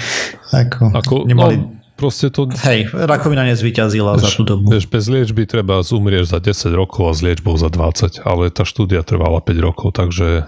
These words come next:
Speaker 1: Hej.
Speaker 2: a, takže sa to tam... Ale, ale čísla pri tých ostatných druhoch rakoviny sú oveľa, a, teda
Speaker 1: Horšie.
Speaker 2: viacej nám ukážu. A zvlášť pri rakovine prsníka,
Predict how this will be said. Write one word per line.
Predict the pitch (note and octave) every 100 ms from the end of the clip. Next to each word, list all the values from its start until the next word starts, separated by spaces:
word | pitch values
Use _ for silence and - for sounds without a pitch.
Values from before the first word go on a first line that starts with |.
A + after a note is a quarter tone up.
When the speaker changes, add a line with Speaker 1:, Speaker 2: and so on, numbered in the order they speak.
| -
Speaker 1:
Hej. | A#2+ A2
Speaker 2:
a, | A#2 E2+ E2+ E2+ - - - - - - - - -
takže | G#2+ F2+ F#2+
sa | G2
to | F#2
tam... | G2+ F2+ F2
Ale, | - F#2+ G#2
ale | - G#2 G#2
čísla | - B2+ G2+
pri | - F#2
tých | F#2+
ostatných | F#2 - G2+ F#2+
druhoch | F2 F2+ F2
rakoviny | E2+ - F#2 F2
sú | E2+ - F2 E2+ D#2+ - - - - - -
oveľa, | F2+ E2 D#2 D#2
a, | D#2+ E2 F2+ F2 - F2 D#2+ D#2+ D#2+ E2 - -
teda | - F2
Speaker 1:
Horšie. | F2
Speaker 2:
viacej | G2+ - C3+
nám | F2+ F2+
ukážu. | F2+ F#2 E2+ F2+ - - - - -
A | - F2 E2+ F2+ - -
zvlášť | F#2+ F#2+ G#2+ -
pri | - F2 F2
rakovine | F2+ - A2+ G#2
prsníka, | F2+ F#2+ - G#2 G2 B2 A#2+